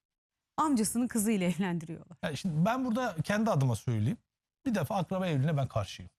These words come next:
Speaker 2: Ne olursa olsun, tartışmasız. Biyolojik olarak da bunun çok olumsuz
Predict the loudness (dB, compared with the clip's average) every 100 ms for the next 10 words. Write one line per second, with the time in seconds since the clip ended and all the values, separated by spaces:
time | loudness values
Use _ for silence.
0 | -4 -4 -4 -8 _ _ _ -6 -6 -6
1 | -14 -18 -18 -20 _ _ -4 -2 0 -2
2 | -2 -2 -2 -2 -2 -2 -2 -4 -2 -2
3 | -2